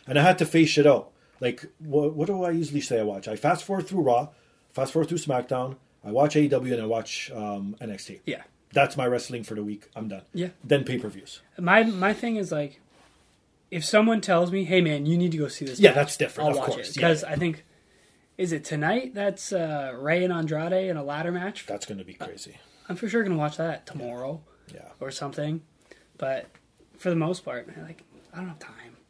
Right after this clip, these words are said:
Speaker 1: I know, it's just too much.
Speaker 2: Especially with, like, if I wasn't busy every weekend, I'd
Speaker 1: Right.
Speaker 2: probably catch up. But, like, now it's like, well, I have Superkicked on Friday and I have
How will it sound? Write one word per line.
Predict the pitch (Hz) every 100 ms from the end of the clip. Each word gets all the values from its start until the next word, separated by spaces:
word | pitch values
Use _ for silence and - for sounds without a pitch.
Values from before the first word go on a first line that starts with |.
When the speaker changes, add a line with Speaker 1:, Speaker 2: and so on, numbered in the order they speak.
| -
Speaker 1:
I | - 107
know, | 107 117 104
it's | -
just | - -
too | 113
much. | 123
Speaker 2:
Especially | 214 214 226
with, | 180 160 - _ _ -
like, | - - - _ _ _ _
if | - 190
I |
wasn't | 214 202 151
busy | 160 185
every | 185 196
weekend, | 196 196 208 208
I'd | 165
Speaker 1:
Right. | -
Speaker 2:
probably | 175 165
catch | 160 151 147
up. | 170 180
But, | 131
like, | 139 151
now | 151
it's | 147 -
like, | - _ _ _ _ _ _ _ _
well, | 147
I | 147
have | 143 131
Superkicked | - 160 165 170 165
on | 156
Friday | 143 143 151 160 165 170
and | 143 127
I | 127
have | 127 123